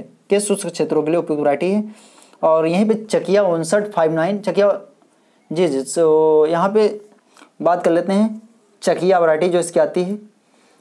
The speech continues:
और एक आती है जलप्रिया और जलमंग। ये सभी मतलब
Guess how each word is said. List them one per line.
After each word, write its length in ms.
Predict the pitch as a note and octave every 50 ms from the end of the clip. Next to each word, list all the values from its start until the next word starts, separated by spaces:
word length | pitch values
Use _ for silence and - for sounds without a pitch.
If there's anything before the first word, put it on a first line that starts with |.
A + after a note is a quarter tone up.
| _ -
और 400 | - D3 C#3+ C#3+ C#3+ D3 D3 D3+
एक 300 | D#3 - - F3+ F3+ F3
आती 200 | E3+ E3 F#3+ F#3+
है 60 | F#3
जलप्रिया 500 | D3+ D3 E3 D#3 D#3+ F3 D3 D3+ F3+ F#3+ F#3+
और 140 | F3 E3
जलमंग। 440 | C3+ F3+ E3 D#3+ D#3 D3 C#3 C#3 C#3+ - -
ये 120 | F#3 F#3+
सभी 320 | F#3 - E3+ D#3 F#3 G#3+ G#3+ G#3+ - - _ _ _ _ _ _ -
मतलब 400 | D3+ D3+ D3+ D3+ F3 F3 E3+ D#3+